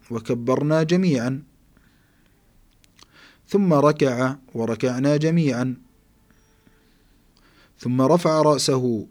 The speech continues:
من الركوع ورفعنا جميعا. كبر النبي صلى الله عليه وسلم تكبيرة الإحرام، فكبروا معه الصف الأول والصف الثاني.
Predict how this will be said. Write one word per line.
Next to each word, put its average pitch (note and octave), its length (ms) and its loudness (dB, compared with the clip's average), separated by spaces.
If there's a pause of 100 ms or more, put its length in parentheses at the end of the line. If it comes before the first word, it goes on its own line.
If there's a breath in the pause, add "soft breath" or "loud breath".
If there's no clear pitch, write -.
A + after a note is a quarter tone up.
من C#3+ 180 -2
الركوع C#3 560 2 (140)
ورفعنا D3 760 -2
جميعا. A#2 800 -2 (2250 soft breath)
كبر C#3 260 -2
النبي B2+ 300 0
صلى B2+ 160 -4
الله A#2+ 160 -2
عليه A#2 120 -2
وسلم A2+ 320 -6
تكبيرة A2 480 -4
الإحرام، B2+ 640 -6
فكبروا C#3+ 580 -4 (180)
معه G#2+ 480 -6
الصف C#3+ 300 -10
الأول D#3 280 -4
والصف C#3+ 320 -6
الثاني. G#2 340 -16